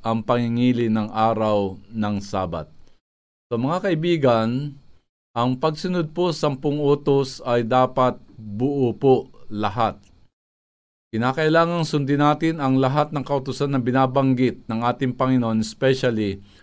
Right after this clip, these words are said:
ang ikaapat na utos. Kaya nais ko pong banggitin sa inyo mga kaibigan na sa huling kapanahunan,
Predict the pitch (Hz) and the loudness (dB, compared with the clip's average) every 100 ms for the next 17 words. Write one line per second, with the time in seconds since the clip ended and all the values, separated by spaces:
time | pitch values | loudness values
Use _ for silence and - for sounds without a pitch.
0 | _ - 120 117 110 123 120 120 120 113 | _ -4 -2 -2 -2 2 2 2 2 0
1 | - 110 101 104 98 90 - - - - | 0 -4 -2 -4 -4 -8 -8 -14 -18 -20
2 | - _ _ _ 127 127 143 190 - 180 | -20 _ _ _ 2 2 2 -2 -4 -4
3 | 180 165 156 151 139 160 147 139 131 143 | -2 2 2 0 0 0 0 2 2 2
4 | 143 139 127 135 131 131 131 120 113 120 | 0 0 0 0 0 0 0 2 0 0
5 | 131 127 151 190 147 131 143 139 131 131 | 0 0 0 -2 -4 -2 0 2 2 2
6 | 151 147 120 87 | 2 2 2 -2